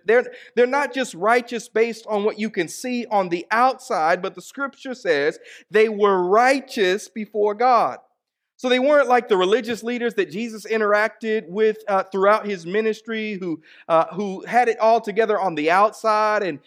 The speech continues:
and really it was a self-righteousness,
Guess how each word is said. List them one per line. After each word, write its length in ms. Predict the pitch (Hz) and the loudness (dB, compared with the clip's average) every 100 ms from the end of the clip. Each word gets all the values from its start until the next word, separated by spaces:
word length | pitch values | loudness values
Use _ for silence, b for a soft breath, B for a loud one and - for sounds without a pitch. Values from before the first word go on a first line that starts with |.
| B | B
and 160 | - 170 | -6 -4
really 260 | 214 233 214 | 0 2 0
it 120 | 196 | 0
was 160 | 180 | -2
a 80 | 160 | -4
self-righteousness, 1300 | - 220 202 151 160 208 214 254 233 233 247 240 240 | -4 -2 0 2 2 2 -2 -10 -8 -6 -4 -4 -6